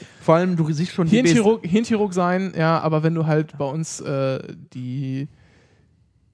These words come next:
Speaker 2: und von uns ausgebildeter
Speaker 1: Ja.
Speaker 2: Hirnchirurg sein, aber wenn du halt die, die Bahnsteige fegst, dann wirst du auch nur so bezahlt wie
Speaker 1: Ja, aber du siehst schon direkt, dass es D B Sicherheit G M B H heißt. Das heißt, äh,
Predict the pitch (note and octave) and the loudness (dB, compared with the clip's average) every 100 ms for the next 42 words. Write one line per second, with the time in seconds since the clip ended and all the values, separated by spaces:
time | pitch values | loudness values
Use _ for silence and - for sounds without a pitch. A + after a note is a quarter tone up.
0 | _ F3 E3+ F3+ G#3 - A#3+ - G#3+ G#3 | _ -2 0 0 0 2 0 2 2 4
1 | G3 G#3 G3+ F3+ F3 F3 E3+ D3 D3+ D#3+ | 4 4 2 0 2 2 2 2 -2 0
2 | D#3+ D3+ C#3+ D3 C#3 C3 - C3 B2+ C3 | 0 0 0 -4 -4 -4 -4 -6 -2 0
3 | E3 - C#3+ C#3+ D3 D3 - C#3+ D3 B2+ | 0 0 -2 0 0 0 -2 -4 -4 -4
4 | D3 C#3+ C#3+ C#3 C3+ - B2 B2+ B2 A#2+ | -4 -2 -2 -4 -8 -6 -4 -4 -4 0
5 | F3+ F3+ F3+ G#3 - G3 F3+ F3+ E3 D#3+ | 2 4 2 0 0 0 2 0 -4 -6
6 | - F3 E3+ D#3+ G3 G3+ D#3 D3+ D#3+ D3+ | -4 -2 0 2 2 0 0 -2 0 2
7 | D3+ D#3+ C3+ F#3 G2+ - C#3 C#3 C#3+ - | 2 2 0 -2 -4 -6 -4 0 -2 -4
8 | - C#3 C3 | -4 -2 0